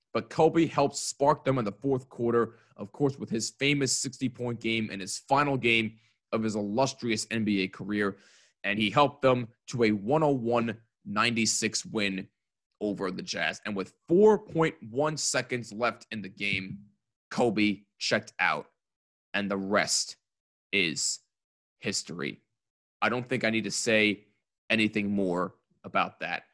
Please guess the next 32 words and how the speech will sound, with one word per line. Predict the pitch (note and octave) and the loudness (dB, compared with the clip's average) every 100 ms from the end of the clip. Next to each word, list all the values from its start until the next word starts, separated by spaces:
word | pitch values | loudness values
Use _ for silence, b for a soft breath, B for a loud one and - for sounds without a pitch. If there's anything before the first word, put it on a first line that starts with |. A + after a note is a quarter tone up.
| _ _ _ - | _ _ _ 0
April | B2 C3 C3+ | 0 2 0
thirteenth, | B2+ C#3 C3+ - B2 - | 2 0 0 0 -4 -4
two | - C3 | -4 2
thousand | B2+ B2 A#2 | 2 2 -2
sixteen, | - A#2+ - - G2 F#2 - | -4 -6 -6 -8 -8 -6 0
on | B2+ D3 | 2 4
my | C#3+ | 2
birthday, | C#3 B2+ A#2+ - D#2+ - _ _ _ _ _ _ _ _ | 2 2 0 0 -4 -4 _ _ _ _ _ _ _ _
Kobe | - C#3+ D3 | 4 8 8
Bryant | - C3 B2+ - | 6 6 4 2
scoring | - C3 A#2+ A2+ | 0 2 2 2
sixty | - - F3 - F2+ C#2 _ _ _ _ _ - | 0 0 0 0 -2 -4 _ _ _ _ _ -2
in | G#2+ | -2
his | G2+ - | 0 -4
final | - B2 B2+ B2+ | 2 4 4 4
game | A#2+ A2+ A2 | 4 2 2
of | |
his | G#2 - | 0 -2
N | A#2 | -2
B | A#2 A#2 | 2 2
A | A#2 | 2
career | - G2+ F2+ E2+ - _ _ _ _ - | -2 -2 0 -2 -4 _ _ _ _ -2
is | G#2+ | 0
number | G#2 G#2+ G2+ | 0 0 0
one | G#2+ G2+ G#2 E2 F2+ - _ _ _ _ _ - | -2 -2 -2 -2 -4 -14 _ _ _ _ _ -4
on | G2+ F#2+ | 0 2
my | F#2 G2+ | 2 0
list | F2+ E2+ - | 0 -4 -6
of | F#2 | -10
the | F#2 | -12
top | - G#2+ G2+ - | 0 2 2 -2
five | - F#2+ F#2 F#2 | -4 0 0 -2